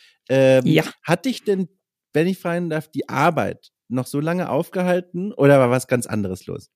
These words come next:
Speaker 2: Genau, nee. Es war tatsächlich die Arbeit.
Speaker 1: Ah.
Speaker 2: Ähm, ja, ähm, ich hatte heute ein sehr großes Stück, das ich wochenlang geschrieben hatte über
Speaker 1: Oh.
Speaker 2: H I V und aids, also ein bisschen ernster tatsächlich.
Speaker 1: Mhm.
Speaker 2: Ähm, und hatte da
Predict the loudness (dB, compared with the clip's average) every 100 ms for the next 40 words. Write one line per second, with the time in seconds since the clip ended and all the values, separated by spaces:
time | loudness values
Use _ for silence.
0 | -20 _ -2 0 0 -2 -6 -8 -10 -18
1 | -12 -2 -2 -2 -4 -4 -2 -4 -4 -6
2 | -2 -2 -2 -4 -8 -6 -2 -2 -2 -4
3 | -6 -12 _ -20 -20 -20 -20 0 2 2
4 | -2 -14 -20 -20 -20 _ -2 0 0 -2
5 | -4 -6 -8 -12 _ _ _ -12 _ -4
6 | -2 0 0 2 2 4 2 2 2 4
7 | 4 -2 -4 -10 -6 -4 -4 -4 -4 -4
8 | -4 -4 0 0 2 0 2 2 2 2
9 | 2 0 -2 -4 -6 -6 -4 0 2 2
10 | 2 0 0 0 2 2 4 0 2 0
11 | 0 -2 -2 -2 -4 -2 -4 -2 -2 -2
12 | -2 -6 -6 -12 _ -2 -2 -2 -4 -6
13 | -6 0 2 2 -2 -2 -4 -2 -2 0
14 | 0